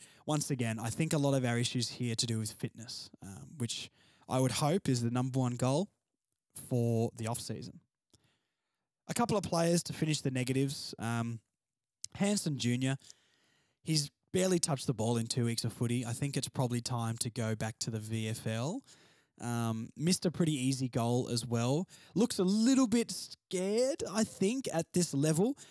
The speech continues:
I think it's good. Like a Blake Drury, g-, he's got a taste now. He knows what the level is. Put him back to the twos, let him star there, and then he can earn his s-,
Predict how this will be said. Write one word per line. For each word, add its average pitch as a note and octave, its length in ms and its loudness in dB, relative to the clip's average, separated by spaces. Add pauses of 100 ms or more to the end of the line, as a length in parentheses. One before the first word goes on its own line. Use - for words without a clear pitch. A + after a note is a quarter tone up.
(120)
I C3 80 2
think G#3 200 2
it's G3 100 0
good. F3+ 240 0
Like A3+ 220 2
a G3+ 60 2
Blake D3+ 260 2
Drury, C#3 480 4 (540)
g-, E3+ 100 -2
he's E3 220 2
got F#3+ 140 2
a F#3+ 60 2
taste C#3 400 0
now. B2+ 280 0
He B2+ 120 -6
knows C#3+ 340 2
what D3+ 120 2
the C3 80 -2
level A#2 320 0
is. A2 260 0 (560)
Put F#3+ 140 4
him F#3 100 2
back E3 200 0
to F3 100 2
the D3 80 4
twos, C#3+ 680 2
let C#3+ 160 0
him D#3 100 2
star B2 420 0
there, A2+ 320 0
and B2+ 140 -4
then A#2+ 80 -2
he B2 80 0
can B2+ 180 -4
earn A2+ 180 -4
his A2+ 120 -2
s-, - 220 -8